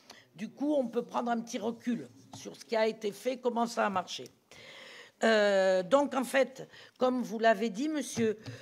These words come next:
donc vous nous avez même montré le, le, le boîtier, euh, les consommateurs seront équipés d'un boîtier connecté relié à leur compteur électrique. Et, euh,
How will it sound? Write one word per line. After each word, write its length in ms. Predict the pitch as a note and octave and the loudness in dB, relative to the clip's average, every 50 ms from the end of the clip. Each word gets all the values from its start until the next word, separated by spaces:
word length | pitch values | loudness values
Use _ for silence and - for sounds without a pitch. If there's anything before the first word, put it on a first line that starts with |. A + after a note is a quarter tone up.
| - _ | -8 _
donc 320 | - A#3 B3 A#3+ A#3 - - | 2 4 4 4 2 -2 -2
vous 220 | G#3+ F#3 F3 F#3+ | -4 -4 -4 -6
nous 200 | G#3 G#3 G3 E3+ | -6 -6 -2 -2
avez 180 | A3 G3+ G3 G#3+ | -2 -2 -2 -2
même 200 | G#3 A3 A3 A3 | -2 -2 -4 -4
montré 480 | G#3 G#3 G3+ G#3 G3 - - G#3 G#3 | -4 -6 -8 -8 -8 -8 -8 -6 -6
le, 180 | F#3+ F#3+ G3 F#3+ | -4 -4 -6 -6
le, 280 | F3+ F3+ F3+ F#3 - - | -6 -6 -8 -8 -8 -8
le 140 | - F#3 F#3+ | -6 -6 -6
boîtier, 580 | F3 E3 F#3+ F#3 F#3 - - B3+ C#4 D4+ F#4 F4+ - - - - - - - - - | -4 -2 -4 -4 -4 -4 -4 -2 -2 -2 -2 -6 -10 -18 -20 -18 -18 -20 -8 -4 -2
euh, 80 | A3 | -2
les 160 | A3 A#3 A#3+ | 0 0 -2
consommateurs 840 | A#3 B3+ C4 B3+ - - C4+ B3 B3+ B3+ B3+ B3+ C#4 D4 D#4 E4 - | 0 0 -2 0 0 0 2 4 4 2 2 4 4 4 4 4 2
seront 560 | - - - C4 B3+ G#3 A#3+ B3 A3+ A3+ - | -4 -4 0 0 0 2 2 0 0 0 -2
équipés 520 | - G3+ A3 - - A#3+ - - B3+ B3 | -4 -6 -6 -4 -6 -8 -4 -2 -2 -2
d'un 180 | G3+ F3 G3 F#3 | 0 0 -2 -2
boîtier 480 | F#3+ E3+ F3 F3+ F3 F3+ - B3 A#3+ A#3+ | -2 0 -2 -2 -2 -2 -4 -6 -6 -4
connecté 560 | - G#3+ G3 F#3+ F#3 - - - B3 C4+ D4+ | -6 -6 -6 -6 -8 -10 -6 -4 -2 -2 0
relié 320 | C4 A#3+ B3 A#3+ A3+ C4 | 0 0 0 2 2 2
à 80 | C#4+ C#4 | 2 2
leur 160 | C4 A#3 - | 2 0 -2
compteur 340 | - A#3+ B3 A#3+ B3+ C4 A3 | -2 -2 -2 0 0 0 2
électrique. 560 | A#3+ A#3 A3+ A3+ A3+ - - F3+ D#3 - - - - - - - - - - - - - - _ - | 2 0 0 -2 -4 -12 -16 -16 -16 -16 -20 -20 -20 -20 -20 -20 -20 -20 -20 -20 -20 -20 -20 _ -2
Et, 260 | - A3+ A3+ A#3 A#3+ - | 0 2 2 2 2 2
euh, 220 | G#3 G3+ F#3+ G3+ | 2 2 2 2